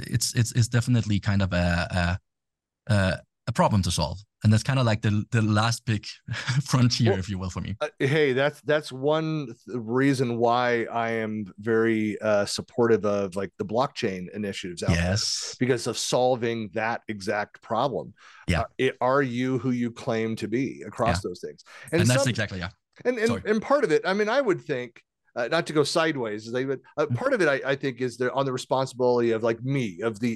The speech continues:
Speaker 2: individual,
Speaker 1: Yes.
Speaker 2: to make sure that I have,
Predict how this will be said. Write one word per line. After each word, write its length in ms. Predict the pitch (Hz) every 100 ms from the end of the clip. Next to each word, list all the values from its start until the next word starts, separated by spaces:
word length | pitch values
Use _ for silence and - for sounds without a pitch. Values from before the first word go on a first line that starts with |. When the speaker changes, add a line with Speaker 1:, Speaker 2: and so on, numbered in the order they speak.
| 131
Speaker 2:
individual, 800 | 131 120 139 131 120 107 104 _ - -
Speaker 1:
Yes. 100 | 92
Speaker 2:
to 180 | 139 139
make 160 | 139
sure 300 | - 170 160
that 300 | 139 120 110 - _ _ _ _ _ _ 135
I 220 | 139 151
have, 580 | 147 135 131 123 120